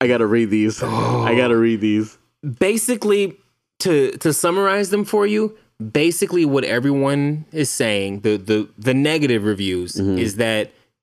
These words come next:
Speaker 2: it looks great, but there's no real substance. Or it looks great,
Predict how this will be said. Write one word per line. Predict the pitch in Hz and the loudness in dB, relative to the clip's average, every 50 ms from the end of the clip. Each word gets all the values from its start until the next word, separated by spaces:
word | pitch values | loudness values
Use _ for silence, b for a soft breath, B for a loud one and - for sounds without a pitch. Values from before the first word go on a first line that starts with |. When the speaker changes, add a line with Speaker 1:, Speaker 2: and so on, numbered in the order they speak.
| _ _ _ - | _ _ _ -2
Speaker 2:
it | 131 131 127 | 0 2 2
looks | 131 156 185 185 - - | 2 2 2 0 -2 -4
great, | 156 151 151 151 151 156 160 156 - - _ _ _ _ _ _ _ - | -2 0 0 0 2 0 0 -2 -4 -6 _ _ _ _ _ _ _ -4
but | 139 131 - | -4 -2 0
there's | 139 123 113 | 0 -2 0
no | 139 139 131 | 0 0 0
real | 120 117 117 110 | 2 2 0 0
substance. | - - 120 110 - - - 82 - - - - - - _ _ _ _ _ _ _ _ _ - | 0 -2 -4 -4 -4 -4 -8 -10 -10 -10 -10 -12 -14 -14 _ _ _ _ _ _ _ _ _ -2
Or | 120 123 123 | 0 2 2
it | 120 117 113 | 2 2 2
looks | 123 151 170 160 - - | 2 2 2 0 0 -4
great, | - 143 139 131 127 123 123 120 - - | -2 0 0 2 2 2 0 0 -2 -6